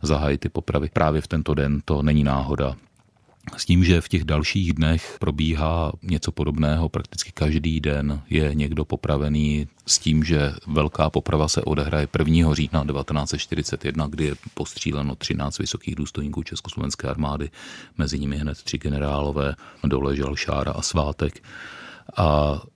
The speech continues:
dá se říci, že tou popravou z toho prvního, z odpoledne nebo večera prvního října definitivně přetekl ten pohár trpělivosti, protože představitelé našich vojáků nebo našeho armádního vedení a zejména teda plukovník Moravec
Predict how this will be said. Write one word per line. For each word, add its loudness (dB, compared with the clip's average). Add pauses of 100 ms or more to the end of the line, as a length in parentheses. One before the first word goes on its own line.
(220)
dá 2
se 0
říci, 2
že 2
tou 2
popravou 2
z -4
toho 0
prvního, 2
z -2
odpoledne 0
nebo 0
večera -2
prvního 2
října 2
definitivně 0
přetekl -2
ten 0
pohár 0 (320)
trpělivosti, -2
protože 0 (380)
představitelé 2
našich 0
vojáků 2
nebo 4
našeho 0
armádního 2
vedení 4
a -2 (140)
zejména 2
teda -2
plukovník 0
Moravec 0